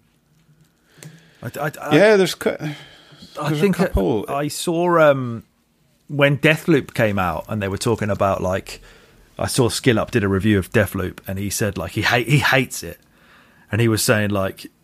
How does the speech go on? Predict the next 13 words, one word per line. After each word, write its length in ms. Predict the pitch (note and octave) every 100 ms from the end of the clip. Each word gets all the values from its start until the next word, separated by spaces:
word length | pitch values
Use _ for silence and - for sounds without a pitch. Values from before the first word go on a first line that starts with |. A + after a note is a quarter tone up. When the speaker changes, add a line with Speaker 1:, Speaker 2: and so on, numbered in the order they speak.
| _ _ _ -
Speaker 1:
"This 160 | A2
is 100 | A2+
a 40 | G#2
really 200 | A#2 G#2+
bad 260 | A2 G#2+
time 360 | - C#3 B2 G#2+
loop 260 | G2+ -
game. 480 | - G2 G2 F#2+ F#2 F#2+ _ _ _ _ _ _
And 160 | - G2+
if 120 | G2
you 80 | A2
wanna 260 | A2 B2 A#2+
play 520 | - B2+ A#2+ A2+ -